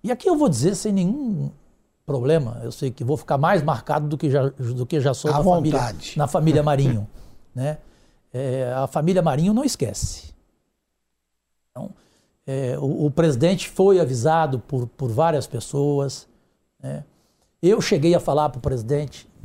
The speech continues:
Speaker 1: eh, porque eu tenho respeito por ele exatamente porque ele, ele aceita ouvir um, uma opinião sua. Eu cheguei a falar duas coisas para o presidente. Uma, "Presidente, pare de brigar com o João Dória.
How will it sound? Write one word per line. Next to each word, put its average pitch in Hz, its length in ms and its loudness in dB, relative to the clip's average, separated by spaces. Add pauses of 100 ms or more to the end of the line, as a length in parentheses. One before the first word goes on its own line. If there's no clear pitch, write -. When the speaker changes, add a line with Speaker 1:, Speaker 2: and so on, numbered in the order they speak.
(200)
Speaker 1:
eh, 147 80 -14 (160)
porque 147 480 -4 (360)
eu 151 140 -2
tenho 165 220 0
respeito 151 440 0
por 147 140 -2
ele 151 160 0
exatamente 151 500 0
porque 170 240 -6
ele, 160 220 -4 (100)
ele 160 140 0
aceita 170 400 0
ouvir 147 340 2 (600)
um, 139 340 -4 (360)
uma 135 120 2
opinião 139 380 4
sua. 117 360 -2 (600)
Eu 131 80 -10
cheguei 175 240 2
a 165 60 2
falar 180 160 4
duas 196 440 2 (100)
coisas 147 280 4
para 139 160 0
o 120 40 2
presidente. 117 500 0
Uma, 147 340 4 (360)
"Presidente, 175 460 2
pare 269 380 2
de 185 100 2
brigar 156 400 2
com 185 140 -4
o 160 60 2
João 156 240 4
Dória. 131 420 2